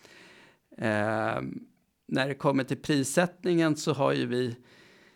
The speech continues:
samtidigt som allt det här har hänt, så har vi ju också fått då vårt, eh,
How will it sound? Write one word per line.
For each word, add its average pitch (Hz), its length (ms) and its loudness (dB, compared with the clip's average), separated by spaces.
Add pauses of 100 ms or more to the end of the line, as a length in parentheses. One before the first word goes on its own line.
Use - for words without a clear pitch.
(160)
samtidigt 170 520 4
som 170 100 2
allt 127 180 2
det 127 60 2
här 104 100 4
har 107 80 -2
hänt, 143 340 2
så 131 100 -4
har 123 60 0
vi 117 80 -2
ju 110 100 0
också 107 260 -6
fått - 300 -8
då 104 140 -4
vårt, 101 400 -8
eh, 95 180 -6